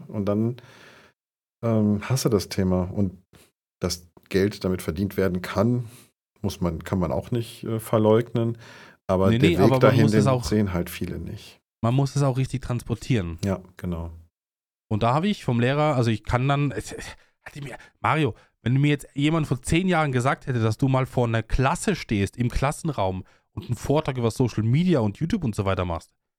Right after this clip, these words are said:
Speaker 2: ich hätte den Vogel gezeigt.
Speaker 1: Ja.
Speaker 2: Das glaubst du doch
Speaker 1: In der
Speaker 2: nicht.
Speaker 1: Tat.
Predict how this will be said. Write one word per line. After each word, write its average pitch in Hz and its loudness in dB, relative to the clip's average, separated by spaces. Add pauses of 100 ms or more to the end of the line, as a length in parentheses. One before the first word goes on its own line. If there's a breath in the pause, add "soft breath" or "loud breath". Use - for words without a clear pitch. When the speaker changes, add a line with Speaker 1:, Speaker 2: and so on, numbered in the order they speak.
(720)
Speaker 2:
ich - -8
hätte - -6
den - -12
Vogel 151 2
gezeigt. 78 -6 (680)
Speaker 1:
Ja. - -6 (180)
Speaker 2:
Das 95 -4
glaubst 156 0
du 214 6
doch 147 2
Speaker 1:
In - -2
der 98 0
Speaker 2:
nicht. 85 -4
Speaker 1:
Tat. - -10